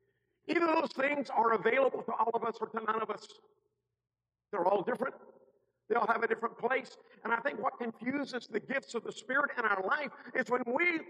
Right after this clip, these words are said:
decide we would rather be like someone else instead of Jesus. I want to preach like he does. I want to teach like they do. I want to be able, oh, I want to be able to sing like Wally sings and Debbie sings. And we so get so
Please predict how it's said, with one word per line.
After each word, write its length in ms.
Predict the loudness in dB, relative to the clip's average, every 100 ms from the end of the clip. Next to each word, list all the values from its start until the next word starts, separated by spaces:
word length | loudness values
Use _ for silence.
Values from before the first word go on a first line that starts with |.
| -12 -2
decide 480 | 0 2 2 2 2
we 100 | 0
would 160 | -2 2
rather 220 | 2 2
be 160 | 2 2
like 240 | 0 0
someone 400 | -4 -4 -2 -2
else 240 | -2 -2 -6
instead 320 | -10 -4 -2
of 120 | -2
Jesus. 520 | -8 -16 -16 -16 -20 _ _ _ _ _ _ _ _ _ _ _ _ _ _ _ _ _ _ _
I 40 | 0
want 120 | 0
to 60 | 0
preach 280 | -2 -4
like 140 | -4 -4 -4
he 80 | -4
does. 360 | -4 -6 -10 -4
I 40 |
want 120 | -2
to 160 | -4 -6
teach 120 | -10 -6
like 180 | -8 -4
they 140 | -4
do. 300 | -2 -4 -6 -10 -20 _ _ _ _ _ -2
I 60 | 2
want 140 | 2
to 40 |
be 100 | 2
able, 120 | -2 2
oh, 220 | 4 6
I 120 | 4 2
want 140 | 0
to 40 |
be 100 | 0
able 200 | 0 0
to 80 | -4
sing 540 | -6 -4 -4 -6 -6 -6 -4
like 240 | -4 -4
Wally 240 | -6 -6 -10
sings 520 | -12 -14 -14 -20 _ -10
and 80 | -8
Debbie 240 | -8 -10
sings. 400 | -10 -12 -12 -16 _ _ _ _ _ _ _ _ _
And 80 | -4
we 80 | -4 0
so 220 | 2 2 2
get 160 | 0 0 -6 -2
so 260 | 2 4